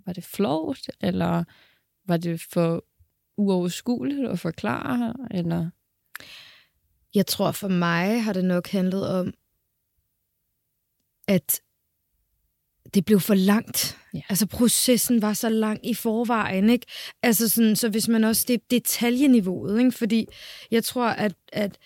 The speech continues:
Speaker 2: at sådan, jeg, jeg, det, det er et spørgsmål om helikopterhøjde. Altså sådan, så, så, så er det nemmere at sige, "Hun fik et ultimatum, hun fortsatte med at drikke. Et, det er slut."
Speaker 1: Ja.
Speaker 2: Ikke? Eller sådan noget, altså sådan kort.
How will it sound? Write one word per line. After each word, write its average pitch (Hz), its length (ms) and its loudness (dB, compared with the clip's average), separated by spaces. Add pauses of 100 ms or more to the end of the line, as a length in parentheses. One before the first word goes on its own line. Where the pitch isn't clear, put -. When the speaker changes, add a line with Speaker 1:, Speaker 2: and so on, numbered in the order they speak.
(560)
Speaker 2:
at 220 160 0
sådan, 214 280 4
jeg, 214 180 0 (120)
jeg, 208 500 -4 (260)
det, - 480 2
det 233 40 2
er 233 40 4
et 202 60 2
spørgsmål 240 380 2
om 214 80 6
helikopterhøjde. 214 1400 -2
Altså 208 300 -4
sådan, 214 380 2 (220)
så, - 220 0
så, 233 340 -2
så 240 120 -8
er 226 60 -2
det 226 140 -2
nemmere 226 340 4
at 220 80 2
sige, 214 320 2 (440)
"Hun 240 140 6
fik 262 180 6
et 254 80 4
ultimatum, 220 680 2 (140)
hun 220 140 6
fortsatte 214 400 0
med 196 80 2
at 180 80 -2
drikke. 180 240 0 (280)
Et, 175 120 0 (240)
det 196 60 4
er 180 60 6
slut." - 420 -2
Speaker 1:
Ja. 185 180 4 (120)
Speaker 2:
Ikke? 226 220 4
Eller 202 200 6
sådan 202 140 4
noget, 202 160 6
altså 196 340 2
sådan 233 200 8
kort. 202 420 4